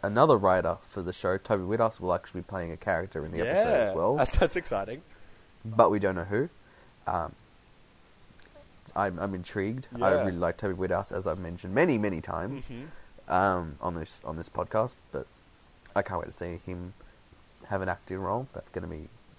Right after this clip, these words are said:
Speaker 1: incredibly cool. Uh, we also know that Pearl Mackie will be returning as Bill.
Speaker 2: Yep.
Speaker 1: What a surprise!
Speaker 2: Wow, a companion coming back. Wha-, that, that's just a, no one's ever done that before.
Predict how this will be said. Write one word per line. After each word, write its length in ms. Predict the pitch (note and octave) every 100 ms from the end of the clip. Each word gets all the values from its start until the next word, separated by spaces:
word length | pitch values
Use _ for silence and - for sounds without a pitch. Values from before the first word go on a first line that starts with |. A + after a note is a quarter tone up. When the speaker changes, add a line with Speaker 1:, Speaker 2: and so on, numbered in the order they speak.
| -
Speaker 1:
incredibly 340 | - G2+ F2+ -
cool. 420 | - A#2 B2+ D3+ - - - - - - -
Uh, 220 | F#2+ F#2+
we 80 | G2
also 240 | A#2 - G#2+
know 180 | G2+
that 140 | F#2+ -
Pearl 300 | - A2 F#2+
Mackie 600 | F2+ A#2 F3 G#2+ E2+ D3 - - - -
will 80 |
be 120 | G#2 G2
returning 440 | F2 - G2+ F2+
as 120 | F#2
Bill. 440 | - F#2+ A2 D3 D3 A2+ A2+
Speaker 2:
Yep. 200 | B2+ -
Speaker 1:
What 480 | F2 F2 G#2 D#3+ G3
a 160 | F#3+ E3
surprise! 680 | F3+ - D#3 D#3+ C#3+ F#2+ C#3
Speaker 2:
Wow, 420 | D#3+ F3 D#3 B2+
a 40 |
companion 420 | - A2 C#3+ D3
coming 240 | C#3 C3 B2
back. 360 | C#3+ C#3+ A2+ - B2+
Wha-, 100 | B2 -
that, 220 | C3 B2
that's 240 | C#3 C#3 -
just 220 | G#2+ -
a, 100 | G2 - - - - -
no 100 | C#4+
one's 180 | G3 D3+
ever 120 | D3+
done 200 | D#3+ E3+
that 180 | F3 G#3
before. 400 | - - C#3 G3